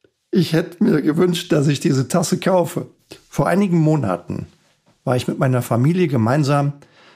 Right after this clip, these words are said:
im Auto an einer Raststätte in Deutschland. Ich habe dort eine Tasse gesehen. Da stand drauf, Zitat, "Im nächsten Leben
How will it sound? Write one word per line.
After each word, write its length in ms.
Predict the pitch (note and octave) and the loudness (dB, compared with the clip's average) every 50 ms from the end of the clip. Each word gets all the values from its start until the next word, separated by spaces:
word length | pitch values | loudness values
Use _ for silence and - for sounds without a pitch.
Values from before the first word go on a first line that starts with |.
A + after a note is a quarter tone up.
| _ _ _ _ _ _ | _ _ _ _ _ _
im 180 | - D#3+ - - _ | -12 -12 -12 -10 _
Auto 600 | - C#3+ E3+ - - - D3 D3 D#3 D#3 - _ _ _ _ _ _ _ _ | -2 -2 -2 -2 0 0 0 0 0 -2 -6 _ _ _ _ _ _ _ _
an 140 | - A#2+ | -6 -6
einer 260 | G#2+ - A2+ G#2+ G#2+ F#2 | -4 -4 -2 -2 -2 0
Raststätte 760 | F#2 G#2+ B2 C#3+ D3 - - - - - B2 F#2+ - - A2 | 0 0 -2 -2 -2 -4 -8 -10 -8 -6 -6 -6 -4 -6 -6
in 240 | - - D#3+ C#3+ B2+ | -2 -2 -2 0 0
Deutschland. 580 | B2 G2+ F2+ - - - - - - - - - _ _ _ _ _ _ _ - | -2 -4 -4 -6 -8 -8 -8 -10 -12 -16 -20 -20 _ _ _ _ _ _ _ -6
Ich 60 | - | -4
habe 120 | - - - | -4 -2 0
dort 180 | - C#3+ - | 0 -2 0
eine 320 | - D3+ C3+ B2 B2 A#2+ - | 0 0 0 0 -2 -4 -4
Tasse 380 | - D#3 D#3 D#3 - - F3 | -2 -2 -2 0 -2 -4 -4
gesehen. 480 | E3 D#3 A#2+ A2 A2 G2+ E2 D#2 D#2 - _ _ _ _ _ _ _ _ _ | -2 -2 -2 -2 -4 -6 -8 -10 -12 -18 _ _ _ _ _ _ _ _ _
Da 100 | - - | -8 -6
stand 300 | A#2+ - D3 D3+ D3 D3+ | -2 0 0 0 0 0
drauf, 480 | - A#2+ C3 D3 E3+ F3+ - - - _ _ _ | -2 0 0 0 0 -2 -4 -10 -14 _ _ _
Zitat, 640 | - - - A#2+ - - B2+ B2 C3+ D#3+ - - - _ _ _ _ _ _ _ _ _ _ _ | -8 -6 -4 -4 -4 -2 0 0 0 0 -2 -6 -14 _ _ _ _ _ _ _ _ _ _ _
"Im 200 | - B2 A2+ A2+ | -4 -2 0 0
nächsten 560 | G#2+ A2 A#2 B2 - - - - - D#3 C#3 B2 | 0 0 0 -2 -4 -6 -10 -4 -2 0 2 2
Leben 500 | A#2+ B2+ B2 B2+ C3 C3+ C3 C3 - | 2 2 2 0 0 0 -2 -2 -4